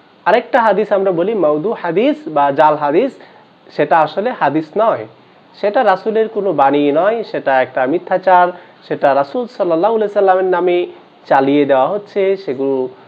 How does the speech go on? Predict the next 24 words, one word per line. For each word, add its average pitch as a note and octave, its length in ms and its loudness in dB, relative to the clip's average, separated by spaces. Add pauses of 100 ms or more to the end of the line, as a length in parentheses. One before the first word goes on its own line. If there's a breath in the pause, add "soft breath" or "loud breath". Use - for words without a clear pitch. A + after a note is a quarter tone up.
(280 loud breath)
অত্যন্ত, G#3 600 -2
তার E3+ 240 2
পরিণতি D3+ 500 -2
ভয়াবহ D#3+ 480 0
হবে। D#3+ 200 -2
রাসূল D#3 260 -8
সাল্লাল্লাহু C#3 200 -10
আলাইহি C3 120 -12
সাল্লাম C3+ 280 -2
বলেছেন, F3 380 -6
এই C#3 80 -4
জন্য C3+ 220 -4
আমাদের B2+ 340 -4 (680 loud breath)
হাদিস G#3 380 0 (160)
বর্ণনা D#3 360 2
করার D#3 280 2
ক্ষেত্রে, D#3 400 -4
হাদিস D#3+ 360 -4
বলার D#3 280 2
ক্ষেত্রে C#3+ 540 -4
খুবই D#3 220 -4
সতর্ক F#3+ 420 -6
হতে G3+ 240 -4
হবে। G3 360 2